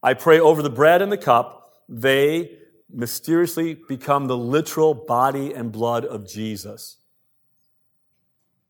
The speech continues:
Right? We don't believe that. Nor do we believe in consubstantiation.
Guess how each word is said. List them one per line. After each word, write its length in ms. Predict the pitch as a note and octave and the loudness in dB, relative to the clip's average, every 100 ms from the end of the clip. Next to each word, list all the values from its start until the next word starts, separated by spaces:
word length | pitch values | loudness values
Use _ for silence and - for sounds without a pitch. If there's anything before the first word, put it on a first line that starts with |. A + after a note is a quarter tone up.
| _ | _
Right? 220 | A2+ G#2+ - _ _ _ | -16 -16 -18 _ _ _
We 80 | A#2 | -14
don't 280 | A2 B2+ C3 | -2 -2 0
believe 320 | B2 A#2+ A#2+ | -4 -4 -6
that. 240 | G2+ F#2+ - _ _ _ _ _ _ _ _ | -8 -14 -18 _ _ _ _ _ _ _ _
Nor 360 | A2 C3 D3+ F3+ | -4 0 2 2
do 100 | E3 | 0
we 140 | D#3 | -4
believe 320 | C#3+ C#3+ D3 C3 | -4 -4 -4 -6
in 300 | B2 A#2+ A#2+ | -6 -8 -12
consubstantiation. 1600 | - D3+ C#3+ C3 - A2 G#2+ - A2 G#2 - G2+ G2 - F#2+ | -10 -8 -8 -10 -12 -12 -12 -14 -14 -12 -12 -12 -12 -16 -20